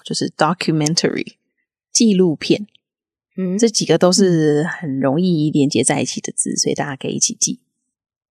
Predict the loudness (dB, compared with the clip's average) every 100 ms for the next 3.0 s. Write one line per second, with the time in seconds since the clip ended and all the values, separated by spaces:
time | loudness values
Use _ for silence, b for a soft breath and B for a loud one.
0 | _ _ -6 0 2 2 0 _ _ _
1 | _ _ _ _ _ _ -2 -2 -2 -6
2 | _ 0 2 0 0 4 6 6 6 4